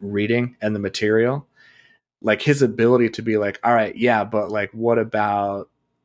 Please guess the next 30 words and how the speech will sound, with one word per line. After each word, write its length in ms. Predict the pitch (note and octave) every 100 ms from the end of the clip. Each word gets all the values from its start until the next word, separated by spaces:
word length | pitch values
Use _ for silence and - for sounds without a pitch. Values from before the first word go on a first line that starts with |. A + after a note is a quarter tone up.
| _ _ _ - A2+
this? 360 | A#2 A2 - - -
What 220 | A2+ C#3+
about 300 | C#3+ B2 G#2+
what 300 | A2+ G#2+ G#2 _ _ _ _ _ _ _ _ _ _ -
this 220 | A#2+ A#2+
person 300 | B2 A2+ G#2+
said 280 | - G#2+ G2
on 160 | F#2 F#2+
this 180 | G2+
page?" 540 | - F#2+ D2+ - - - _ _ _ -
And 220 | A#2 A2+ - -
with 280 | A#2+ G#2+ - -
immediate 420 | A2+ C3+ D3 A2+
recall, 520 | A2+ G#2+ - F2 G#1 -
was 180 | A#2 -
able 260 | A#2 A2+
to, 140 | - A2
like, 200 | G#2+ -
challenge 480 | A2 G#2+ A2 A2
and 100 | G#2+ -
push 220 | A2 -
thinking 320 | G#2+ G2+ G#2+
in 100 | G#2
the 60 | F#2+
moment. 420 | G2 G2+ G#2+ - _ _ _ _ _ -
And 680 | A#2 A#2 A2+ A2+ G#2+ G#2+ - - _ _ _ _ _ _ _ _ _ _
I 160 | F#2 A#2+
just 260 | C#3 E3 A2+
loved 260 | B2+ -
that. 280 | D#2+ C#2